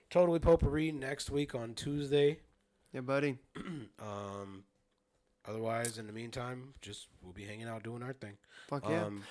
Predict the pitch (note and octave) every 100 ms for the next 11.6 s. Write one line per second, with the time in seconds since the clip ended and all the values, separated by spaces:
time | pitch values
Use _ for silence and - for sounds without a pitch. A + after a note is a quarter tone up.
0 | - - D3+ C#3+ A2 C#3+ D3 D#3+ C#3+ -
1 | C#3 C#3+ D3 - D3+ E3 D#3 C#3 B2+ B2
2 | B2 B2+ B2 B2 B2+ A#2+ C3 B2 A#2+ B2
3 | B2 B2 B2+ B2 A#2+ B2 A#2+ A#2+ C3 D3+
4 | - _ - D#3+ - F2+ - - C#3 C3
5 | B2 A#2+ - D3 C3+ D3+ D3+ C#3+ C#3+ C#3+
6 | C3 C#3 C#3+ D3+ E3 F3 _ _ - D#3
7 | D#3 E3 D#3+ _ - B2+ - C#3 B2+ C3+
8 | C3 C3 B2 - C3 C#3 C#3+ C3+ - C3
9 | B2 B2 A#2+ A#2+ A#2 G#2+ A2 _ _ _
10 | _ _ _ C3+ C3 B2+ A#2+ A#2 D#3+ F3+
11 | C#3 A#2 A#2 G#2+ G#2+ G2+